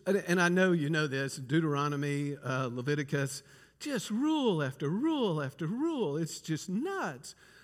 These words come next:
Uh, but somebody has to play Judge Judy and make people play fair. So if you turn to, uh, Leviticus nineteen, here's some of the things that Moses had to rule on. Don't defraud your neighbor or rob him.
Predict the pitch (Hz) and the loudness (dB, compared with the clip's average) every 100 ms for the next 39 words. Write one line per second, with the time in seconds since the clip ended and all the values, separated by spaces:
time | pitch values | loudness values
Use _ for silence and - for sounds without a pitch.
0 | - - 208 196 165 180 220 - - 381 | -12 0 2 4 4 4 4 2 0 2
1 | 403 233 175 240 196 185 185 185 - 185 | 4 4 4 4 4 4 2 0 2 4
2 | 180 165 151 - 175 214 147 185 202 135 | 4 2 -2 2 4 4 4 2 2 0
3 | 151 233 170 196 175 156 185 180 196 180 | 2 4 4 4 4 2 0 0 -4 -2
4 | 185 165 - 165 170 165 156 - - 277 | -4 -4 -2 2 4 4 0 -4 -4 -2
5 | 285 123 127 - - - _ _ _ _ | -2 -4 -6 -14 -20 -20 _ _ _ _
6 | _ - 208 214 202 185 196 190 190 196 | _ 2 6 8 8 6 6 6 6 2
7 | 269 277 240 196 - 175 175 165 170 185 | 2 4 4 2 0 2 4 2 4 4
8 | 208 214 185 175 196 156 156 151 156 147 | 4 2 0 2 2 2 0 2 0 -2
9 | - 196 190 196 190 175 165 165 165 147 | 2 2 4 2 2 2 2 4 4 2
10 | - 147 143 156 151 143 151 139 135 147 | 0 0 0 0 -2 -4 -2 -2 -2 -4
11 | 127 147 139 113 95 104 _ _ _ - | -2 -2 -2 -4 -10 -14 _ _ _ -20
12 | - _ - 160 214 254 170 226 - 247 | -20 _ 0 4 6 4 2 2 2 2
13 | 254 226 170 156 175 170 190 202 127 127 | 4 4 2 4 4 6 6 6 4 0
14 | 135 123 139 139 135 151 131 131 120 90 | -4 -4 -2 -2 0 -2 -4 -6 -12 -12